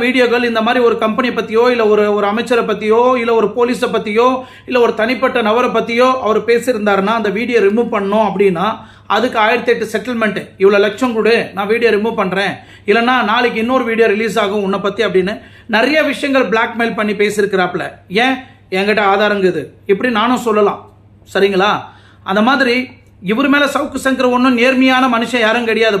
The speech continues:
பொதுமக்கள் இந்த அளவுக்கு அவரை பத்தி ஏதோ வீடியோவில் பேசிட்டு அவன் நல்லவன் நினைக்கிறீங்க. வீடியோவில் பேசக்கூடிய எல்லாரும் மனுஷங்க தான், அவங்களுக்கும் தனிப்பட்ட கருத்து வேறுபாடு, பர்சனல் ப்ராப்ளம் எல்லாமே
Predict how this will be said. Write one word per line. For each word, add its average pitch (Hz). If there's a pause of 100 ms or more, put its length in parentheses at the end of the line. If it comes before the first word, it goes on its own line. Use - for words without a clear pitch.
பொதுமக்கள் 233
இந்த 226
அளவுக்கு 247
அவரை 220
பத்தி 233 (460)
ஏதோ 247 (220)
வீடியோவில் 247
பேசிட்டு 233
அவன் 226
நல்லவன் 240
நினைக்கிறீங்க. 202 (240)
வீடியோவில் 233
பேசக்கூடிய 226 (120)
எல்லாரும் 240
மனுஷங்க 226
தான், 196 (380)
அவங்களுக்கும் 247
தனிப்பட்ட 247 (160)
கருத்து 233 (120)
வேறுபாடு, 240 (140)
பர்சனல் 226 (340)
ப்ராப்ளம் 233 (120)
எல்லாமே 277